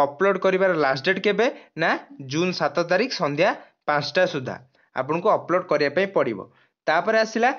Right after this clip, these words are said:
କି ଆପଣଙ୍କର ଆଡମିଟ୍ କାର୍ଡ ଗୁଡ଼ିକ କେବେ, ଏମ୍ସର ବିଏସ୍ସି ନର୍ସିଂର ଆଡମିଟ୍ କାର୍ଡ କେବେ ଆସିବ ନା ଟେଣ୍ଟେଟିଭଲି ଜୁନ୍ ଏଗାର ତାରିଖ ଦିନ ଆସିବ। ଆଉ ବି-, ପୋଷ୍ଟ ବେସିକ୍ ବିଏସ୍ସି ନର୍ସିଂ ଆଉ ବିଏସ୍ସି ପାରାମେଡ଼ିକାଲ କୋର୍ସ ଗୁଡ଼ିକର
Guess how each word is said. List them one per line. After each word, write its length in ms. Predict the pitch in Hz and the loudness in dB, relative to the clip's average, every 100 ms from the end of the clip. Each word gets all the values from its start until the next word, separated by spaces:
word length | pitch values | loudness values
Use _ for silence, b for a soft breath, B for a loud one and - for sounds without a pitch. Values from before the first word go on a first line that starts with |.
| B B | B B
କି 120 | - 226 | -2 0
ଆପଣଙ୍କର 440 | 208 208 208 220 - | 2 2 2 2 0
ଆଡମିଟ୍ 440 | 143 147 151 220 220 | 0 0 0 -2 0
କାର୍ଡ 260 | 226 226 208 | 2 2 0
ଗୁଡ଼ିକ 280 | 214 220 | -2 -2
କେବେ, 320 | 214 165 143 196 190 | 0 -2 2 2 4
ଏମ୍ସର 360 | 202 196 202 208 208 - - 123 | 2 0 0 4 4 2 -4 -12
ବିଏସ୍ସି 380 | 123 160 190 214 | -4 -2 0 0
ନର୍ସିଂର 420 | 202 196 208 208 | -2 -2 -2 0
ଆଡମିଟ୍ 360 | 185 160 175 - | 2 0 -2 -2
କାର୍ଡ 160 | 202 | -2
କେବେ 220 | 196 196 208 | 0 0 0
ଆସିବ 340 | 202 220 277 - B - | 0 0 -2 -2 B -4
ନା 80 | 156 | 0
ଟେଣ୍ଟେଟିଭଲି 680 | 170 160 175 208 220 208 277 311 - 135 | 0 -2 -4 -4 -4 -2 -4 -4 -10 -8
ଜୁନ୍ 280 | 143 156 160 - b b 135 | -4 -4 -6 -10 b b -4
ଏଗାର 300 | 139 170 185 | 0 0 2
ତାରିଖ 260 | 214 208 | 0 0
ଦିନ 140 | 190 214 | -2 0
ଆସିବ। 380 | 208 - 208 262 B B - | -2 -2 -4 -4 B B -2
ଆଉ 120 | 151 | -2
ବି-, 240 | 135 160 131 | -2 -8 -2
ପୋଷ୍ଟ 240 | 165 196 208 | 0 0 -2
ବେସିକ୍ 320 | 220 226 196 | -4 -4 -4
ବିଏସ୍ସି 260 | 214 220 220 | -4 -2 -2
ନର୍ସିଂ 340 | 214 233 240 | -2 -2 -2
ଆଉ 100 | 165 | -2
ବିଏସ୍ସି 300 | 131 165 170 | -2 -4 -4
ପାରାମେଡ଼ିକାଲ 580 | - 139 175 202 202 220 | -2 0 0 -2 0 -2
କୋର୍ସ 280 | 214 180 175 165 | 0 -2 -2 -4
ଗୁଡ଼ିକର 340 | 170 165 | -4 0